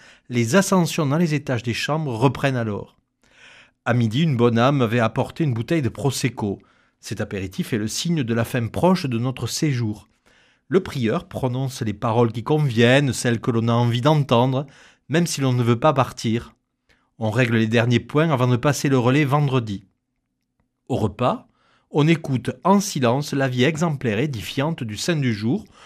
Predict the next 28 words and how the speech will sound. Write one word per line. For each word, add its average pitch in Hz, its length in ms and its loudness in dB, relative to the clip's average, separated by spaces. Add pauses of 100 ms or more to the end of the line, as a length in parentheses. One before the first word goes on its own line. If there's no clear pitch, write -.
(140)
sous - 180 -8
une 123 160 2
forme 165 300 2
psalmodiée. 117 800 0 (640)
J'ai 120 220 6
ouvert 123 320 4
un 107 180 0
œil 139 220 4
après 113 240 0
l'avoir 120 340 2
longtemps 143 580 2
tenu 135 380 2
fermé, 117 640 -4 (340)
la 110 160 -2
fatigue 120 580 -2
bien 104 220 -4
sûr. 120 440 -2 (520)
On 131 140 0
enchaîne 131 480 2
sur 120 220 -2
le 120 80 4
roman 131 420 4
commencé 117 400 -2
il 113 60 -2
y 110 80 0
a 107 40 2
deux 117 160 2
mois, 120 360 0